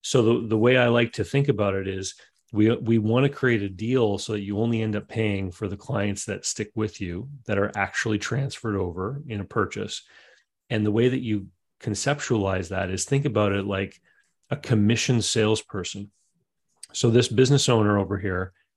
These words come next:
has accumulated, you know, two dozen, thirty clients over the last little while. You're gonna take over his business. He's gonna bring those customers to you, and you're gonna pay him as though he was the salesperson that went out and got them all for you.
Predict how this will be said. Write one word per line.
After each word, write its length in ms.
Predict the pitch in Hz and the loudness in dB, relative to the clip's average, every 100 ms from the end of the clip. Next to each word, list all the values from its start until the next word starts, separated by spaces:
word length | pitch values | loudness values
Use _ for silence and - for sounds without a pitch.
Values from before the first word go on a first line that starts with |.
| _ _ - | _ _ 0
has 180 | 110 | 2
accumulated, 880 | 101 - 113 110 104 98 95 90 - _ _ _ _ - | 0 -2 0 2 2 2 0 -4 -8 _ _ _ _ -6
you 100 | 104 | -2
know, 160 | 92 87 - | -2 -6 0
two 140 | 127 | 4
dozen, 540 | 113 110 104 104 104 104 | 6 4 4 2 0 -2
thirty 500 | 117 110 107 104 104 | 0 2 2 0 -4
clients 540 | - 117 107 101 92 | -6 -2 0 -2 -6
over 120 | 101 92 | -6 -4
the 60 | |
last 240 | 95 95 - | -2 -2 0
little 180 | 131 | 2
while. 360 | 113 87 85 90 _ _ _ _ _ _ _ _ | 2 0 -2 -8 _ _ _ _ _ _ _ _
You're 240 | 107 113 123 | 0 4 4
gonna 160 | 131 | 2
take 280 | 120 123 104 | 0 -2 0
over 200 | 113 98 | -2 -2
his 200 | 101 92 | -4 -4
business. 420 | 117 107 98 95 | -2 -2 -4 -6
He's 160 | 117 110 | -6 -2
gonna 160 | 104 | -2
bring 260 | 87 107 104 | -2 0 2
those 220 | 107 120 | 2 0
customers 520 | - 107 - 120 107 | -2 -4 -2 -4 -4
to 140 | - 104 | -4 -6
you, 280 | 113 127 101 | -2 0 0
and 100 | 98 | -2
you're 100 | 113 | -2
gonna 160 | 117 | -2
pay 220 | - 120 | -2 -2
him 200 | 107 113 | 0 0
as 120 | 98 90 | 0 0
though 140 | 107 | -2
he 120 | 98 | 0
was 200 | 101 90 | -2 -4
the 60 | 90 | -6
salesperson 680 | - 104 104 - 98 - | -4 -4 -6 -6 -8 -8
that 100 | 90 | -10
went 140 | 95 95 | -6 -6
out 140 | 95 | -6
and 80 | 87 | -6
got 220 | 90 90 | -8 -8
them 120 | 104 | -8
all 120 | 95 87 | -10 -10
for 240 | - 101 | -12 -14
you. 120 | 113 | -14